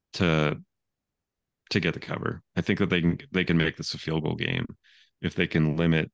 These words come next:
Jalen, uh, just a little bit. And, uh, yeah, Seattle's a more desperate team here. Philadelphia is, uh, is definitely gonna try to come out and get a win here. They need it too. Uh, but I'll take the four points.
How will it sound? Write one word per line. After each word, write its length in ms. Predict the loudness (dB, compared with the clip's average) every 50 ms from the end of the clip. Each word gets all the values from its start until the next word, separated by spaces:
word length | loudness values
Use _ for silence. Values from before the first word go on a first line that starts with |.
| _ _ -4
Jalen, 580 | 0 0 0 2 0 0 0 0 -2 -4 -4 -8 _ _ _ _ _ _ _ _ _ _ _ _ _ _ -4
uh, 320 | -2 -2 -2 -4 -4 -6 -6 -2
just 240 | 0 0 2 2
a 40 | 2
little 240 | 2 2 0 -2 -4
bit. 200 | -6 -8 -10 -10 -14 _ _ _ _ _ _ _ _ _ _ _ _ _ _ _ _ _ _ _ _ _ _ -2
And, 520 | 0 0 2 2 2 2 2 2 2 0
uh, 300 | 0 0 0 0 -2 -2 -4 -8 _ _ _ _ _ _
yeah, 200 | -2 0 0 0
Seattle's 420 | -2 0 2 2 4 4 2 2 0
a 40 | 2
more 120 | 2 4
desperate 380 | 2 2 0 -2 -4 -6 -6 -2
team 220 | -2 0 0 0
here. 240 | 0 0 0 0 -2
Philadelphia 560 | -2 0 0 0 0 0 -4 -4 -2 -2 -2 -2
is, 520 | 0 2 2 2 2 0 -4 -6 -8 -8 -12 _ _
uh, 360 | -8 -6 -4 -2 -2 -2 -4 -6 -10 _ _ _ _ _ _ -6
is 120 | -6 -2
definitely 340 | 0 0 0 2 2 4 4
gonna 120 | 4 4
try 240 | 2 2 0 0 0
to 80 | -2 -2
come 180 | -2 -2 -2
out 140 | -2 -2 -4
and 80 | -4 -4
get 160 | -2 -2 -2
a 40 | 0
win 200 | 0 0 0 0
here. 220 | -2 -4 -4 -2
They 120 | 0 0 2
need 180 | 2 2 2
it 120 | 0 -2 -4
too. 380 | -4 -2 0 2 2 0 -2 -8 _ _ _ _ _ _ _ _ _ _ _ _ _ _ _ _ -4
Uh, 320 | -2 0 2 2 0 -2 -2 _
but 100 | 0 0
I'll 80 | 2
take 200 | 2 2 0 0
the 60 | -2
four 200 | -6 -2 -2 -4
points. 420 | -4 -4 -8 -8 -8 -8 -10 -12